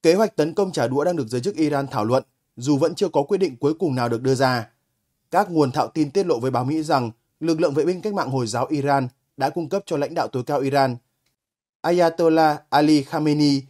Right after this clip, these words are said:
một số lựa chọn để tấn công trả đũa Israel. Một trong số các lựa chọn có thể là tấn công trực tiếp vào lãnh thổ Israel bằng tên lửa tầm trung tối tân. Tuy nhiên, ông Khamenei được cho là chưa lựa chọn kế hoạch nào vì vẫn đang cân nhắc rủi ro chính trị. Sau vụ tấn công của Israel vào tòa nhà lãnh sự thuộc Đại sứ quán Iran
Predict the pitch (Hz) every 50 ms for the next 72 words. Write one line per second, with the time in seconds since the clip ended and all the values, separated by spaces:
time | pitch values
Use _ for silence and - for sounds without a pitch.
0 | _ _ _ - 147 147 147 - - 151 190 233 165 123 - 156 - 123 117 -
1 | 127 143 147 185 165 143 143 113 113 127 143 165 175 - - 151 147 143 139 127
2 | 117 - _ _ _ _ _ _ _ _ _ _ _ 107 131 147 151 147 - 180
3 | 170 - - 151 170 202 196 190 165 - 120 - 156 127 127 139 - - 143 123
4 | 120 - 175 151 151 165 175 156 - 151 127 - _ - 196 196 160 131 131 147
5 | 151 - 143 127 143 151 - 165 147 147 143 135 131 131 _ _ _ _ - 139
6 | 143 147 131 180 180 175 160 131 - - 131 123 110 - 147 139 127 131 127 131
7 | 160 151 147 123 113 - _ _ _ _ _ _ _ _ _ _ - 151 135 143
8 | 151 147 135 123 - _ _ _ _ _ 156 160 - 185 170 170 156 156 160 156
9 | 151 143 131 131 - 170 160 151 135 - 180 180 180 156 127 107 - 147 131 123
10 | - 143 156 175 156 127 127 123 120 113 104 - _ _ _ _ _ 117 135 139
11 | 131 156 160 156 170 170 160 151 - 151 147 175 190 - 143 143 123 107 104 135
12 | 135 135 131 127 123 180 175 151 - _ _ _ _ _ _ _ _ _ _ _
13 | _ _ _ _ _ _ _ - - - 165 151 151 160 135 101 127 135 139 170
14 | 170 151 120 139 160 160 - 170 151 147 147 139 131 123 120 - 127 123 123 120
15 | 113 120 139 160 151 - 180 156 117 - _ - 139 131 143 127 123 - 139 -
16 | 131 135 160 156 147 156 151 147 139